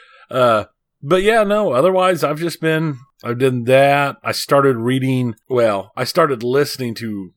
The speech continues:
in audiobooks, Legend of the Galactic Heroes, which is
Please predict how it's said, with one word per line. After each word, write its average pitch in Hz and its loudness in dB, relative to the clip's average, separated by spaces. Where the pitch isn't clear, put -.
in 110 -8
audiobooks, 104 -6
Legend 127 0
of 101 -6
the 107 -8
Galactic 110 -2
Heroes, 123 -2
which 110 -4
is 101 -2